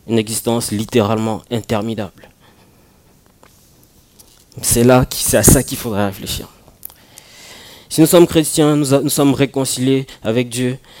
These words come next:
ce sera le début d'une vie glorieuse. Et donc nous devons mettre toute notre énergie à servir Dieu. Dans Philippiens un, l'apôtre Paul disait, « Christ est ma vie. » En gros, ma vie, c'est rien d'autre que Christ. Et la mort m'est un gain.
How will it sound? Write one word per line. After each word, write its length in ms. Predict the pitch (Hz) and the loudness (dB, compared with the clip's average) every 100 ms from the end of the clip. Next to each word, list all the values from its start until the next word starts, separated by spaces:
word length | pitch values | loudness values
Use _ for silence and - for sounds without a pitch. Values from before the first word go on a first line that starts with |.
| - | -18
ce 140 | - | -10
sera 240 | 117 120 135 | -6 2 2
le 100 | 131 | 2
début 420 | 117 120 117 127 | 0 -4 -4 -8
d'une 220 | 117 123 | -6 -6
vie 280 | 113 117 117 | -6 -4 -6
glorieuse. 680 | 107 110 104 113 107 - - - - | -6 -6 -4 -4 -4 -6 -12 -20 -4
Et 60 | |
donc 140 | 110 123 | 0 2
nous 60 | |
devons 200 | 123 113 | 2 2
mettre 260 | 117 120 110 _ | 2 2 0 _
toute 320 | - 135 131 | -4 -2 -4
notre 380 | 127 117 - 120 - | -4 -4 -4 -6 0
énergie 480 | 120 117 113 - - - | 2 4 6 8 6 4
à 60 | - | -2
servir 500 | - 107 101 104 101 | -2 -2 -6 -8 -10
Dieu. 200 | 98 90 _ _ _ _ _ - - - - _ _ _ _ _ _ _ _ - - - | -12 -16 _ _ _ _ _ -20 -20 -20 -20 _ _ _ _ _ _ _ _ -20 -10 -2
Dans 100 | 117 | 0
Philippiens 460 | 135 135 160 151 | 2 0 2 2
un, 140 | 156 143 | 2 0
l'apôtre 300 | 131 139 127 | 0 -2 -6
Paul 140 | 131 | -8
disait, « 400 | 127 117 123 123 123 | -6 -4 -2 -2 -4
Christ 460 | - 160 - - - | -8 -6 -6 -8 -4
est 80 | 139 | 0
ma 200 | 127 120 | 0 -2
vie. » 300 | 117 107 - - _ _ _ | -6 -14 -18 -20 _ _ _
En 40 | - | -12
gros, 300 | 107 120 120 120 104 90 | -2 0 0 -4 -10 -10
ma 180 | 104 123 | -2 -2
vie, 220 | 120 131 | 0 0
c'est 160 | 135 117 | 2 2
rien 180 | 127 123 | 2 2
d'autre 380 | 120 - - | 0 -4 -12
que 80 | - | -12
Christ. 480 | 107 - 110 - - - _ _ _ _ - | -10 -10 -8 -10 -12 -20 _ _ _ _ -8
Et 120 | 98 | -2
la 80 | 98 | -2
mort 320 | 107 110 107 | -2 -2 -4
m'est 240 | 107 101 | -8 -10
un 80 | 107 | -10
gain. 180 | 98 101 | -10 -12